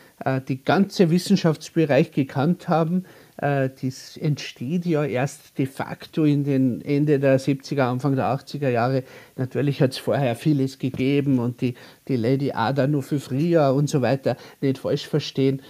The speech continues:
Äh, ich will da auch keinen Informatikhistorikerin irgendwie, äh, ins, ins Zeug fahren, aber, aber jetzt so diese, diese breite Verbreitung, so wie es das du ja eingangs auch geschildert hast,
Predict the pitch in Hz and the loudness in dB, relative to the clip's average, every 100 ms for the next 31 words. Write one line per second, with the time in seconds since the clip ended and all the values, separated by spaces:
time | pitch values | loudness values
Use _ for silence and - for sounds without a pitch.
0 | - - - 113 113 113 135 131 117 120 | -20 -12 -4 -2 -2 -2 -2 0 2 0
1 | - 131 123 120 - - - 139 131 101 | 0 0 0 -2 -10 -10 -6 -2 0 0
2 | 131 - 143 143 - 127 131 123 131 135 | -2 -6 -6 -6 0 0 2 0 -2 0
3 | 135 127 123 131 135 117 127 117 - 120 | -2 0 0 0 -4 -2 -2 0 -2 -2
4 | 117 117 120 117 - 123 117 - - 120 | -4 -4 -8 -10 -10 -10 -10 -14 -6 -4
5 | 143 - 131 127 127 90 113 113 - - | -4 -2 0 0 -2 -4 -4 -4 -8 -20
6 | - - 127 135 120 131 - 135 131 131 | -20 -8 -4 -2 -2 -4 -4 -4 -4 -2
7 | 135 117 131 127 120 101 139 - 170 143 | -2 -2 -4 -4 -4 -4 -4 -2 -2 0
8 | 120 - 175 - 165 147 - 147 139 135 | 0 0 0 0 -2 -2 0 0 2 0
9 | - 143 165 165 135 113 131 139 135 131 | -2 -4 -2 0 2 0 0 0 -2 -2
10 | 117 131 123 135 151 - 131 123 | -2 -2 -2 -2 0 -2 -2 -4